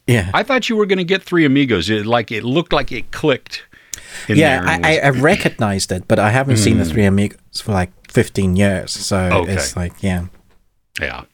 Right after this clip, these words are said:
Speaker 2: that makes sense. Well,
Speaker 1: Mm.
Speaker 2: so the common tie within that was Steve Martin.
Speaker 1: Yeah, of course, the
Speaker 2: Um,
Speaker 1: legendary
Speaker 2: yeah.
Speaker 1: dude. Yeah.
Speaker 2: <clears throat> Absolutely, absolutely. This week, three more.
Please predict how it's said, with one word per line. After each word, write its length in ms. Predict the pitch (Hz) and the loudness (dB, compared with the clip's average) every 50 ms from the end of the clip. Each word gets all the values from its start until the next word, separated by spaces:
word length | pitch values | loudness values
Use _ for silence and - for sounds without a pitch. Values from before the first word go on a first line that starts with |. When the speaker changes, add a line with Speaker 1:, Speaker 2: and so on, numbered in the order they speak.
| _ - | _ -6
Speaker 2:
that 140 | 92 76 73 | -6 -6 -6
makes 180 | 73 69 - - | -8 -12 -12 -12
sense. 260 | 127 - - - - | -12 -12 -14 -10 -2
Well, 180 | 120 117 110 104 | 0 2 2 2
Speaker 1:
Mm. 140 | 104 92 95 - - - - | 0 -2 -4 -8 -12 -14 -6
Speaker 2:
so 160 | - - 143 | 0 0 0
the 80 | 123 113 | 0 0
common 360 | - - 170 165 160 156 135 | -2 -2 0 0 0 0 0
tie 380 | - - - 127 120 120 117 117 | -2 -2 -2 0 0 0 0 -2
within 400 | 110 107 98 - - 101 95 92 | -2 -4 -4 -2 -2 -2 0 0
that 320 | 95 92 87 87 - - - | 0 0 0 -2 -4 -6 -6
was 100 | 90 - | -6 -6
Steve 340 | - - - 87 76 - - | -6 -6 -6 -8 -8 -8 -8
Martin. 440 | 80 73 69 65 69 71 65 - _ _ _ _ _ _ - | -6 -6 -6 -8 -12 -16 -18 -18 _ _ _ _ _ _ -2
Speaker 1:
Yeah, 140 | - 101 98 | -2 -2 -2
of 140 | - - - | -4 -12 -10
course, 240 | - 87 87 - - | -8 -8 -8 -8 -8
the 100 | - 98 | -6 -4
Speaker 2:
Um, 60 | 95 92 | -2 0
Speaker 1:
legendary 440 | 90 87 90 - 87 - 85 76 | -2 -2 -2 -4 -6 -4 -6 -6
Speaker 2:
yeah. 60 | 80 82 | -6 -6
Speaker 1:
dude. 280 | - - 73 69 - - - - - | -8 -8 -8 -10 -10 -12 -16 -10 -8
Yeah. 200 | - 98 - - - - - - - | -6 -6 -6 -6 -10 -12 -12 -8 -6
Speaker 2:
<clears throat> 0 | 95 85 | -4 -6
Absolutely, 600 | 80 - - - - 76 71 71 69 71 _ - _ _ _ - - | -6 -8 -10 -10 -10 -10 -10 -10 -12 -14 _ -20 _ _ _ -10 -4
absolutely. 720 | - 87 80 73 - - 82 73 73 71 73 76 76 73 - - - - - - - - - - - - - - - - - _ - | -4 -4 -4 -4 -10 -10 -10 -10 -12 -12 -14 -16 -20 -20 -20 -20 -20 -20 -20 -20 -20 -18 -18 -18 -18 -18 -18 -18 -20 -20 -20 _ -6
This 400 | 117 107 110 185 226 214 - - | -2 2 4 4 4 2 -2 -4
week, 360 | 110 95 80 - - - - - - - _ _ _ _ _ _ _ - - _ _ _ _ _ _ _ _ _ _ - | -4 -4 -4 -4 -8 -14 -18 -18 -20 -20 _ _ _ _ _ _ _ -16 -16 _ _ _ _ _ _ _ _ _ _ -10
three 220 | 82 76 80 82 | -6 -2 -2 -2
more. 260 | 82 82 69 65 - | -2 -4 -6 -8 -14